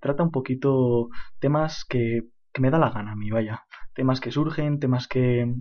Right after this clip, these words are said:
que me apetecen tratar o temas o reflexiones, al fin y al cabo,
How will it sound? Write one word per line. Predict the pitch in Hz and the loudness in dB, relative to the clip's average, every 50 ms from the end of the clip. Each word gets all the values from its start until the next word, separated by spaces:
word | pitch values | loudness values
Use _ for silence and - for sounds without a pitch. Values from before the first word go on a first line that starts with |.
| - - | -6 -4
que | 135 | -2
me | 131 127 | -2 0
apetecen | 120 - 117 - 127 127 - 127 123 | 0 -2 0 0 -2 0 0 -2 0
tratar | - 120 117 - 123 123 123 | 2 0 0 4 6 4 6
o | 123 120 | 4 4
temas | 120 127 127 127 131 127 - - - | 0 2 2 4 2 2 0 -4 -6
o | 143 | -6
reflexiones, | 131 127 131 - 135 131 - - - 185 180 156 139 139 - - | -4 -4 -4 -4 -4 -4 -4 -4 0 2 2 2 2 0 -2 -2
al | 131 127 | -4 0
fin | - 131 127 | 2 4 4
y | 127 | 4
al | 120 120 | 2 2
cabo, | - 120 123 127 135 131 | 0 0 2 2 2 0